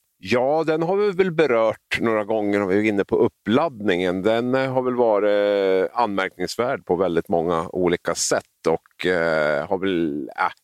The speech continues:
det har väl inte känts så där jätteinspirerande och nödvändigt kanske att spela den här turneringen med tanke på världsläget som är och så. Sen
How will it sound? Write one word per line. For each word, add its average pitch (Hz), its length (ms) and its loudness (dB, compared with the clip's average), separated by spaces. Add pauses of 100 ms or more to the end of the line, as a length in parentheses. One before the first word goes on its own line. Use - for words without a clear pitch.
det 107 60 0
har 98 100 0
väl 101 100 0
inte 95 180 -6
känts 104 460 -4
så 101 80 0
där 85 360 -2
jätteinspirerande 92 1800 -2
och 82 340 -2
nödvändigt 98 680 -2
kanske 82 340 -4
att 90 60 -2
spela 98 320 -2
den 117 80 -6
här 95 60 -4
turneringen 85 460 -2
med 78 100 -4
tanke 87 300 -4
på 85 100 -2
världsläget 87 800 -4
som 82 180 -4
är 107 300 -2
och 71 100 -4
så. 78 260 -4
Sen 107 340 -4